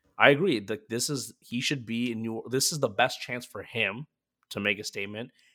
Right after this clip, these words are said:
And this is a team that's gonna be winning. Like, you can go to New York and do what? Or you can go to, I don't know what other teams, but you're right. Like, if you're gonna give up,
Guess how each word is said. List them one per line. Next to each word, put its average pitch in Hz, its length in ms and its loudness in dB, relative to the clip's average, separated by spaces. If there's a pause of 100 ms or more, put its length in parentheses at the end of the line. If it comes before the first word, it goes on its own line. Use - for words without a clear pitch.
(140)
And 147 140 0
this 196 60 0
is 185 160 0
a 196 80 -4
team 226 200 -2
that's 220 160 -4
gonna 196 140 -4
be 208 80 -6
winning. 185 400 -4
Like, 113 220 -6
you 165 100 -2
can 175 120 -6
go 202 120 2
to 190 60 -4
New 170 160 -2
York 170 380 0
and 151 140 -4
do 160 140 -6
what? 160 340 -2
Or 127 120 -4
you 127 180 -4
can 156 160 -8
go 170 180 -4
to, 147 280 0 (420)
I - 80 -2
don't 147 100 4
know 160 60 2
what 156 140 2
other 165 160 -2
teams, 120 260 -4
but 123 80 -8
you're 135 140 -2
right. 143 240 2
Like, 107 160 -12
if 101 80 -14
you're 117 100 -6
gonna 131 160 -4
give 117 160 -6
up, 120 160 -6